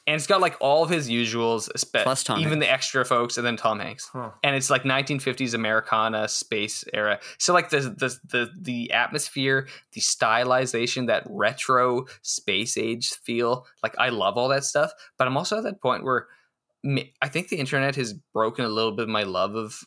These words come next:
Speaker 1: Wes Anderson, where it's almost, like, memified it to a point where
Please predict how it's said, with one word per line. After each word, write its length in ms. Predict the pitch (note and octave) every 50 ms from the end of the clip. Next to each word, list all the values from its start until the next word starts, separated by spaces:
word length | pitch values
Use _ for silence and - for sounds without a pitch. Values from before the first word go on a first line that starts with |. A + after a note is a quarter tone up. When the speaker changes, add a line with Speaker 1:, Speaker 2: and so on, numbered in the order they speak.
| -
Speaker 1:
Wes 260 | - - A#2+ A#2 - -
Anderson, 380 | A2 A2 A2+ A#2 - - A#2+
where 100 | A2+ G#2
it's 120 | G#2+ - -
almost, 220 | A2+ A#2+ A#2 -
like, 120 | A2 G#2+
memified 640 | G#2 G2+ G#2 G#2 G#2+ A2+ B2 C3 - C3+ C3 C3 C#3+
it 80 | C#3+ C#3
to 120 | - B2+
a 60 | A#2
point 320 | - - A#2+ A2+ A2+ - -
where 240 | A#2 A2+ G#2+ G#2